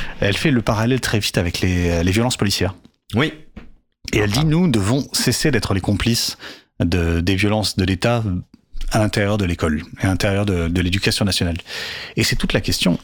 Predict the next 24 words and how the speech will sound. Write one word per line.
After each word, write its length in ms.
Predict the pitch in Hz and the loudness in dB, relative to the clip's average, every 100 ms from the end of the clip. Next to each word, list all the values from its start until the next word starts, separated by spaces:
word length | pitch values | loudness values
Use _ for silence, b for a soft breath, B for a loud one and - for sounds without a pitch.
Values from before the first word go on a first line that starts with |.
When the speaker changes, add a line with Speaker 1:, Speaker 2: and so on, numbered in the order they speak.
| B B B _ - | B B B _ -2
Speaker 1:
que 100 | 110 | 0
l'on 240 | 101 95 | 2 2
doit 160 | 98 104 | 2 0
se 100 | - | 0
poser, 280 | 104 123 | 0 2
c'est 280 | 165 - 95 | 0 0 2
la, 160 | 90 90 _ - 95 - - | 2 0 _ -2 -2 -2 -4
cette 220 | - - | 0 0
question-là 560 | - - 160 143 135 - - | 0 2 2 2 2 0 0
très 140 | - 123 | 0 0
difficile 440 | 104 135 - 156 | 0 0 2 2
à 40 | 101 | 2
aborder 280 | 101 101 | 2 0
et 40 | 95 | 0
très 360 | - 104 87 | 0 0 0
existentielle 540 | 87 82 - 92 156 139 | 0 0 0 0 2 2
de 80 | 92 | 2
la, 280 | 82 78 - B B B B | 2 0 -4 B B B B
la 100 | 101 | -2
complicité 540 | 101 107 - - 107 127 | 0 0 0 -2 0 2
des, 280 | 110 87 87 | 2 2 2
des 280 | 92 95 | 2 2
acteurs 720 | 110 - - 131 151 131 - - | 0 0 0 2 2 0 -4 -2
exécutant 800 | 131 107 107 113 120 - 127 139 | 0 2 2 2 0 0 0 -2